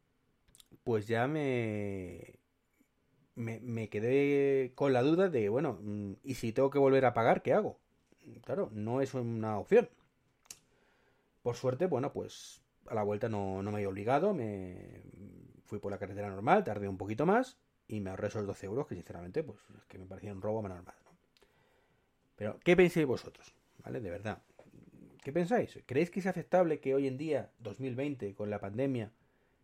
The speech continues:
tengamos que estar con tarjetas físicas todavía, que encima no lee todas? O a lo mejor resulta que la mía la tengo en la banda magnética estropeada, no lo sé,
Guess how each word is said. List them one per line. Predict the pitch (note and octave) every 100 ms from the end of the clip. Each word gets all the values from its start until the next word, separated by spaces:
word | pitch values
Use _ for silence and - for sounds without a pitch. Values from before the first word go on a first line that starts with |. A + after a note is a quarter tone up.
| _
tengamos | G2+ A#2+ E3+
que | D3
estar | D3 C#3
con | C#3
tarjetas | B2+ - A#2
físicas | - C#3+ C#3+ A#2
todavía, | - G2+ A2+ C#3+ -
que | -
encima | B2 D#3+ D#3+
no | D3
lee | C#3+ C3
todas? | D3 C3 F#2 - _ _
O | A2+
a | A2
lo |
mejor | G2+ F#3
resulta | G3 E3 D3+
que | A#2
la | G#2
mía | D3+
la | -
tengo | - B2+
en |
la | A2+
banda | A2 G#2+
magnética | G#2 G2+ - F#2+
estropeada, | - G2+ C3+ F#3 - -
no | G#2 D3+
lo | F#3
sé, | - B2+